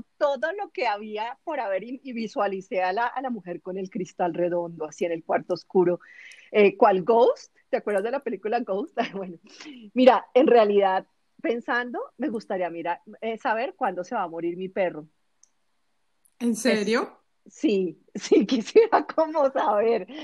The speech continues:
Speaker 1: Yo no sé por qué, pero fue lo primero que se me vino a la mente. No voy a decir que para estar preparada, porque eso sería una mentira, esa vaina es muy dura, debe ser, pues, yo no sé, es mi primera mascota y creo que voy a colapsar cuando se muera,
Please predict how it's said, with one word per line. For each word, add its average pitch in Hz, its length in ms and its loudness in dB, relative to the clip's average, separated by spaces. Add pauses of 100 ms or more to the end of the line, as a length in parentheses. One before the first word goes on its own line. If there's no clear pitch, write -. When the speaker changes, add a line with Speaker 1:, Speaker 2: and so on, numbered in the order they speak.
(420)
Speaker 1:
Yo 226 120 2
no 214 140 -4
sé - 140 -2
por 254 200 -2
qué, 262 120 -2
pero 294 180 0
fue 226 100 -2
lo 190 100 -4
primero 214 340 -4
que 208 100 -8
se 302 100 -12
me 240 120 -8
vino 175 180 -8
a 170 40 -6
la 214 120 -4
mente. 208 480 -10 (100)
No 247 280 2
voy 226 180 6
a 277 80 8
decir 294 240 0
que 190 100 -8
para 294 140 -2
estar 196 220 -4
preparada, 214 520 -2 (120)
porque 302 180 -12
eso 165 180 -10
sería 170 200 -4
una 160 160 -14
mentira, 185 460 -2
esa 170 180 0
vaina 151 320 -6
es 165 60 -10
muy 214 300 0
dura, 196 380 0
debe 196 160 0
ser, 208 220 -2
pues, - 260 -4
yo 165 100 -12
no 151 120 -12
sé, 160 100 -4
es 156 60 -6
mi 160 100 -6
primera 170 320 -4
mascota 151 380 -4
y - 20 -8
creo 160 160 -6
que - 80 -6
voy 170 120 4
a 170 60 2
colapsar 185 420 -4
cuando 147 220 -4
se 185 140 -4
muera, 170 320 -2